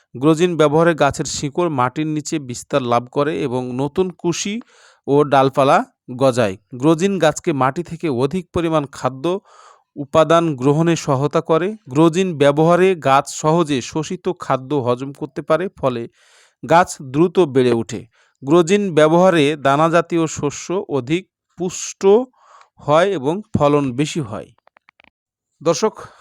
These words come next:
সেজন্যই, মানে, এত কিছু সুবিধার জন্য আমি গ্রোজিন সালফেটটাই, মানে, গ্রোজিনটাই ব্যবহার করেছি।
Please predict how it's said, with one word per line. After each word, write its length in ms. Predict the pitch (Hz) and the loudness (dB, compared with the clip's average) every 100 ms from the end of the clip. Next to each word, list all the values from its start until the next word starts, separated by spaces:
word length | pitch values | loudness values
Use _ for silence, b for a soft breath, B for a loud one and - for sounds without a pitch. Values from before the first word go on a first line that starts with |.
| b _ | b _
সেজন্যই, 680 | - - 160 196 208 175 139 190 _ | -10 -4 0 2 2 2 0 -4 _
মানে, 140 | - 127 | -10 -6
এত 200 | - 147 | -2 -2
কিছু 240 | 185 190 180 | -2 -2 -4
সুবিধার 380 | 170 156 156 | -2 -2 -2
জন্য 200 | 147 165 190 | -4 -6 -4
আমি 200 | 165 139 | -4 -4
গ্রোজিন 400 | 123 131 139 156 | -2 -2 -2 -4
সালফেটটাই, 580 | 151 147 - 156 - 147 | -2 -4 -4 -12 -6 -8
মানে, 200 | 147 135 | -4 -6
গ্রোজিনটাই 500 | 123 139 139 160 165 | -2 -4 -2 -4 -4
ব্যবহার 280 | 143 123 139 | -2 0 -2
করেছি। 400 | 139 139 123 - | -2 -6 -6 -8